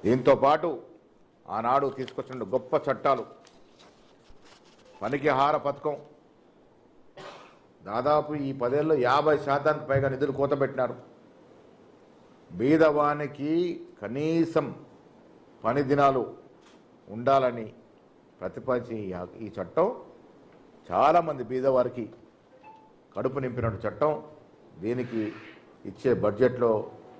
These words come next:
విపరీతంగా కోత పెట్టినారు. ఫారెస్ట్ రైట్ చట్టానికి కేంద్ర ప్రభుత్వమే తూట్లు పొడుస్తూ ఉంది.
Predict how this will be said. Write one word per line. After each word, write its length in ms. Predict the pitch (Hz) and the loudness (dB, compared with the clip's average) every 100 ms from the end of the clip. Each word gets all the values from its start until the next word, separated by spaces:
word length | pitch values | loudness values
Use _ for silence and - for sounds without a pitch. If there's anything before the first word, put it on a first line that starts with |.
| - - | -20 -12
విపరీతంగా 840 | 90 117 117 117 107 104 98 - - - - - | -6 0 0 0 0 2 2 -2 -12 -20 -20 -12
కోత 320 | 90 110 123 117 | 0 2 2 2
పెట్టినారు. 600 | 107 104 104 95 92 - - - - - - - - - | 0 0 0 0 -4 -8 -20 -20 -20 -20 -20 -20 -20 0
ఫారెస్ట్ 500 | 110 131 151 143 - | 4 6 4 0 -2
రైట్ 300 | 127 127 - | -2 -2 -2
చట్టానికి 460 | 110 135 139 131 127 | -2 2 0 0 -10
కేంద్ర 380 | - 147 175 | -2 0 2
ప్రభుత్వమే 680 | 160 165 165 170 160 139 104 - - - - - - | 4 2 0 -2 2 0 0 -10 -20 -20 -20 -20 -6
తూట్లు 260 | 147 151 147 | -2 0 0
పొడుస్తూ 380 | 120 113 - 107 | 0 -2 0 0
ఉంది. 460 | 101 101 98 87 | 0 -4 -4 -6